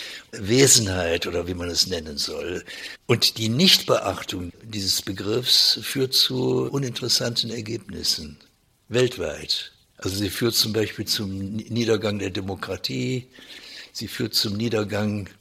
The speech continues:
der Wirtschaft, die immer mehr zerstörerisch wird. Ne, der ganze Kapitalismus ist an den Punkt gekommen, wo die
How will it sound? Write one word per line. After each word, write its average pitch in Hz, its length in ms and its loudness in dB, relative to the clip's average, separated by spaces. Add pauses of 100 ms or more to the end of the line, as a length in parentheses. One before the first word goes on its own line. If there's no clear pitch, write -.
(520)
der 87 160 0
Wirtschaft, - 920 0
die 110 180 -4
immer 113 220 0
mehr 110 200 -2
zerstörerisch 117 960 0
wird. - 580 -4
Ne, 107 100 -6
der 107 100 -8
ganze 107 300 -2
Kapitalismus 101 880 -2
ist 113 140 -4
an 107 120 -2
den 92 180 -8
Punkt 110 260 -6
gekommen, 101 560 -6 (720)
wo 107 100 -2
die 98 280 -2